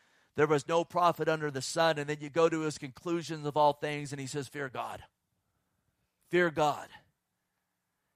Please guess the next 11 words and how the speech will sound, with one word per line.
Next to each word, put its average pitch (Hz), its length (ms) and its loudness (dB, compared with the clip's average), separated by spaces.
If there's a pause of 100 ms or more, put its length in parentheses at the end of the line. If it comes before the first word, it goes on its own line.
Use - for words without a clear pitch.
And 135 100 -6
again, 156 300 4
we 156 160 -2
know 165 220 2
in 143 80 -4
time, 147 640 0 (600)
this 160 380 4 (180)
rebellion 151 1120 2 (520)
will 160 480 6 (560)
get 147 200 -2
trampled. 175 560 -10